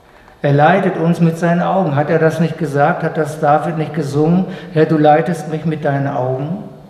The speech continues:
Wenn wir unsere Augen verschließen oder abwenden, werden wir führungslos.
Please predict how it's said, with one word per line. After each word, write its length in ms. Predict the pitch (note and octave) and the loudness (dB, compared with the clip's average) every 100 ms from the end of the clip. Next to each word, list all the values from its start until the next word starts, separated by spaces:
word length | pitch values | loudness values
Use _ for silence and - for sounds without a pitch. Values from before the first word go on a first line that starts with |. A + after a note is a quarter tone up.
| - - _ _ _ _ _ _ _ _ _ _ _ - - - - - | -20 -20 _ _ _ _ _ _ _ _ _ _ _ -20 -20 -20 -20 -2
Wenn 160 | D3+ D#3+ | 4 6
wir 100 | E3+ | 6
unsere 300 | F3 E3 C#3 | 6 4 2
Augen 220 | E3 F3 | 4 4
verschließen 920 | - D#3+ - E3+ F#3+ A3+ A#3+ - D3+ | 2 -2 0 2 2 2 -2 -2 -2
oder 220 | C#3 C#3+ D3 | 0 0 0
abwenden, 680 | D#3+ C#3+ C3+ C#3 D3 D#3 | -2 -2 0 0 0 -2
werden 260 | C#3 D3 D#3+ | -2 -2 -2
wir 80 | E3 | -4
führungslos. 1120 | - F#3 F3+ D#3 D3+ - B2+ A2 A2+ - - | -4 -8 -6 -6 -8 -8 -4 -4 -6 -12 -18